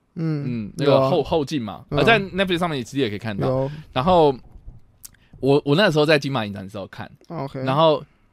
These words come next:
Speaker 2: 那部电影啊，那部纪录片其实就在记录那个王建民在低潮的时候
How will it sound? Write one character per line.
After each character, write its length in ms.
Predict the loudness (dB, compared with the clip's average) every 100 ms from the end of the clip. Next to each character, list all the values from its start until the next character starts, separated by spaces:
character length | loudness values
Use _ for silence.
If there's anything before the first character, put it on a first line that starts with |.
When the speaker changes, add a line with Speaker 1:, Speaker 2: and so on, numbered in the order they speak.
| _
Speaker 2:
那 260 | 0 0
部 280 | 0 -2 -4 -6 -4
电 200 | 0 0
影 260 | -2 -8
啊， 100 | -6
那 120 | -4
部 120 | -2 -2
纪 120 | 0
录 80 | 0
片 140 | 0
其 160 | -2 -6
实 80 |
就 100 | -2 0
在 140 | 0 -2
记 180 | -6 -4
录 160 | -2 -4
那 140 | -4
个 240 | -4 -4 -2
王 160 | -4
建 160 | -4 -4
民 100 | -4
在 120 | -6 -6
低 220 | -10 -10
潮 260 | -8 -8 -8
的 60 |
时 160 | -12 -12
候 280 | -6 -6